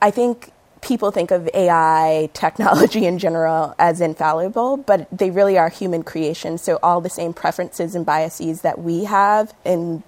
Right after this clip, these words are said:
the real world can be ingrained in these technologies. So it's thinking through how to parse that out or how to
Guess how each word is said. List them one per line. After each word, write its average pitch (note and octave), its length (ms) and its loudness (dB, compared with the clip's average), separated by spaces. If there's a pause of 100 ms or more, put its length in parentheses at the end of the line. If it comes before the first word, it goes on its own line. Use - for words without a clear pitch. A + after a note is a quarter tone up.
(100)
the G3+ 140 -6
real F3+ 260 2
world F#3 380 4 (400)
can F3 360 0
be D#3+ 600 -2
ingrained D#3 440 -2
in D#3+ 140 -4
these D#3 160 -8
technologies. F3+ 720 -4
So G#3+ 160 -2
it's D#3+ 160 -4
thinking G#3 480 -4
through E3 580 -2 (360)
how F#3+ 180 4
to F#3 80 2
parse - 360 0
that D#3 220 0
out D3+ 360 2
or F3 240 4
how E3 180 0
to D3+ 220 -2